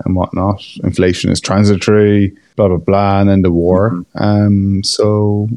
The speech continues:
Speaker 1: I think, yeah, a couple of green candles and you're gonna get a lot of people thinking to the moon again.
Speaker 2: Uh-huh.
Speaker 1: Whereas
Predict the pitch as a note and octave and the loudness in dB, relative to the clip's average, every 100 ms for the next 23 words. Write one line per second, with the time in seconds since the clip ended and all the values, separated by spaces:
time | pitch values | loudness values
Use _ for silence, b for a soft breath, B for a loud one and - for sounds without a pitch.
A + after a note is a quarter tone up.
0 | - - D3 - C3 G#2 G#2+ A2 G#2+ - | -8 -4 -4 0 0 2 2 0 0 -2
1 | A2+ G#2 A2 G2 G#2+ C3+ D#3 B2+ G2+ G#2+ | -2 0 0 0 -2 0 2 0 0 0
2 | G2+ G2 F#2 G2+ F#2+ G2+ G2 G2 G2 F#2 | 2 2 0 0 0 0 2 2 2 0
3 | F#2+ G2+ - F#2 G2 F#2 G2 F#2+ - B2+ | -2 -6 -6 -12 -12 -12 -12 -8 0 2
4 | B2+ D3 D3 B2 G2+ F2 E2+ E2 - G2+ | 4 4 4 2 0 -2 -8 -10 -8 -4
5 | F#2+ F#2 F#2 F#2+ - - | -2 0 -2 -6 -10 -14